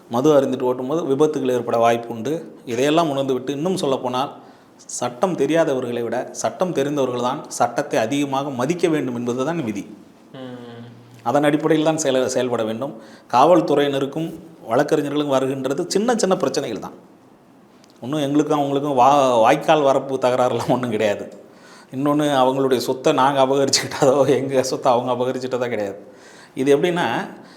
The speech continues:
Speaker 1: ஒரே இப்போ ஒரு பள்ளியில படிக்கக்கூடிய ரெண்டு மாணவர்களுக்கு இடையில நடக்கிற பிரச்சனை மாதிரி,
Speaker 2: ம்.
Speaker 1: ஒரு அலுவலகத்துல இருக்கக்கூடிய ரெண்டு நபர்களுக்கு இருக்கக்கூடிய பிரச்சனையில,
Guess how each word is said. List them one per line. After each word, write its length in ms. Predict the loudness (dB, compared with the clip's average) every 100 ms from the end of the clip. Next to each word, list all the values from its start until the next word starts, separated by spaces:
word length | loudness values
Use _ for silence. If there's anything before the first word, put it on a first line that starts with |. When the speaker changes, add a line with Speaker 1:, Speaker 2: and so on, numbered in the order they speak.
| -18 2
Speaker 1:
ஒரே 280 | 6 8 8 8 6 6
இப்போ 400 | 2 2 2 2 0
ஒரு 140 | -2
பள்ளியில 380 | 2 2 4 4
படிக்கக்கூடிய 480 | 2 -2 -2 0 0
ரெண்டு 220 | 0 -4
மாணவர்களுக்கு 580 | -2 0 2 2 2 2
இடையில 140 | 2
நடக்கிற 320 | 0 -2 -4
பிரச்சனை 320 | -4 -4 -4 -8
மாதிரி, 220 | -6 -8 -12 -20
Speaker 2:
ம். 380 | -18 -16 -14 -2
Speaker 1:
ஒரு 140 | 4 6
அலுவலகத்துல 540 | 8 6 6 4 0
இருக்கக்கூடிய 400 | -2 -4 -2 -2
ரெண்டு 520 | -2 -2 0 0 0
நபர்களுக்கு 440 | 0 0 0 -2 -6
இருக்கக்கூடிய 280 | -8 -8
பிரச்சனையில, 460 | -6 -6 -6 -6 -6